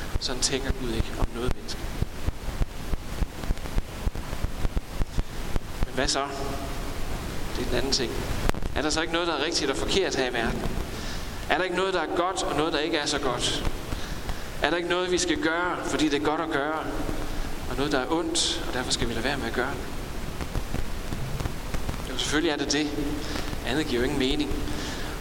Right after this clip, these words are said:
Og det var lige præcis der, farisæerne, de var. Dem, som Jesus var oppe og skændes med, øh, da han fortalte lignelsen her. Det var lige præcis det, der var deres anliggende. At der var noget, der var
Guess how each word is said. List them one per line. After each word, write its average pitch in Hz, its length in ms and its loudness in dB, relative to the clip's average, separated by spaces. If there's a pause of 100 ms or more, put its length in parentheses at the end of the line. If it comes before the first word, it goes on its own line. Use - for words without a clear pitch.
Og 160 60 2
det 147 60 4
var 151 60 2
lige 147 140 0
præcis 170 280 2
der, 185 220 0
farisæerne, 143 600 2
de 139 220 0
var. 139 260 0 (720)
Dem, 127 140 0
som 123 180 2
Jesus - 540 2 (500)
var 120 80 4
oppe 135 180 2
og 131 40 0
skændes 139 420 0
med, 113 160 -2 (680)
øh, - 300 0 (340)
da 135 60 2
han - 120 0
fortalte 131 420 0
lignelsen 127 400 0
her. 139 160 0
Det - 600 -4
var 156 60 2
lige 202 100 4
præcis 190 300 2
det, 190 180 2
der 180 80 2
var 160 100 0
deres 160 500 0 (220)
anliggende. 180 360 0 (800)
At 131 60 4
der 139 60 2
var 160 140 2
noget, 180 180 0
der 170 80 2
var 151 120 2